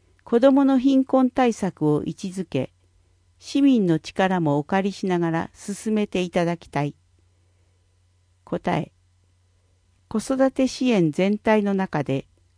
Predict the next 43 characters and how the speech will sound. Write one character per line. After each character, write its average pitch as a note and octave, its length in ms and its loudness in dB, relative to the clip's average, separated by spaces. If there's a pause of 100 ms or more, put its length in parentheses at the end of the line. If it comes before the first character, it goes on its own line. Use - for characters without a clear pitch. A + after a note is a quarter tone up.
子 G#3+ 120 0
ど B3+ 100 4
も C4 160 2
た G#3+ 140 0
ち - 180 -4
を D#3 100 2
守 D#3 200 0
る G3 60 0
趣 F3+ 520 -4
旨 C#3 100 0
を - 120 -2 (160)
盛 F#3+ 220 0
り - 40 -8
込 B3+ 140 2
め A#3 160 2
る F3+ 100 -2
よ E3+ 200 2
う D3+ 40 2
に C#3 160 -2
検 E3+ 320 -2
討 D3+ 240 -2
す - 160 -8
る。 C3+ 180 -6 (1500)
岩 G#3 260 0
永。 E3 320 -4 (1120)
リ B3 140 -6
ス - 160 -14
ク G3+ 120 -4
の E3+ 200 0
あ D#3+ 100 -2
る D3 140 -2
妊 G3 260 -2
婦 E3 100 -8
さ C3+ 280 -8
ん C3 100 -4
の C3 220 -6
早 C4 320 0
期 - 180 -10
支 A3+ 240 -6
援 C#3+ 220 -2
が C3 200 -6
重 D3 300 -4
要。 C3 320 -4